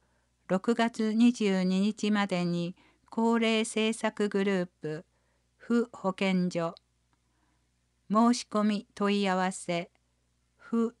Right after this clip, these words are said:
地域福祉推進財団。電話、零六六七六三八零四四。六月一日から七日、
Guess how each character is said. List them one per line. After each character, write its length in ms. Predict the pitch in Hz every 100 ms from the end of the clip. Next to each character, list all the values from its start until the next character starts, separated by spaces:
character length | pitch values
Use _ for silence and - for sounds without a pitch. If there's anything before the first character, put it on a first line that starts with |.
| -
地 220 | 240 240
域 260 | 247 233 214
福 260 | 226 -
祉 280 | 196 - 185
推 340 | 180 - 233
進 360 | 233 - 226 220
財 300 | 208 190 175
団。 400 | - 156 156 170 _ _ _ _ _ _ _ _ _ _ _ _ _ _ -
電 360 | 180 214 208 208
話、 260 | 190 185 - - _ -
零 240 | 214 233
六 540 | 226 220 - 180 180 190
六 300 | 185 - 233
七 340 | 233 226 185
六 300 | 175 175 196
三 460 | - 185 175 165 175 _ _
八 340 | - 202 233
零 380 | 226 220 196 180
四 340 | 185 190 190
四。 360 | 185 180 165 175 _ _ _ _ _ _ _ _ _ _ _ _ _ _ _ _ _ _ _ _ _ _ _ -
六 240 | 190 240
月 260 | 240 240 220
一 340 | 220 220 226
日 280 | 220 214 -
か 160 | - 175
ら 160 | 175
七 400 | 175 180 190 196 -
日、 260 | 185 180